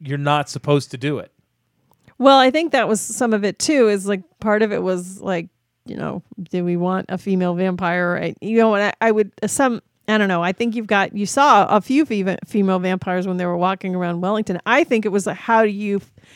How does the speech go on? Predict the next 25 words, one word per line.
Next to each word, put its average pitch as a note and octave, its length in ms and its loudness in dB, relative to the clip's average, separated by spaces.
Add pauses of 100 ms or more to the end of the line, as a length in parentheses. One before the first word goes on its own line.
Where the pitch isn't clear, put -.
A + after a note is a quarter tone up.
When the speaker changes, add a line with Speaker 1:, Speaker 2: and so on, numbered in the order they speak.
(100)
Speaker 2:
it's A#3 140 0
like B3+ 160 0
you A#3 80 0
find C#4+ 280 2
someone B3 220 2
who A3 100 6
does A3 220 4
something G#3 320 2
really G3 220 4
well F3+ 260 2
for D4+ 160 -6
you. D#4 340 0 (420)
Why G#3+ 280 6
would G#3+ 220 2
you G#3 100 2
want G3 220 0
to F3 80 -8
promote F#3 420 -2
them? C#4+ 340 0
Speaker 1:
Oh, G#3 180 0
you G3 120 -2
know F#3 120 -2
what? F#3+ 160 -2
That's G#3+ 100 -2
Speaker 2:
Right? A3+ 240 4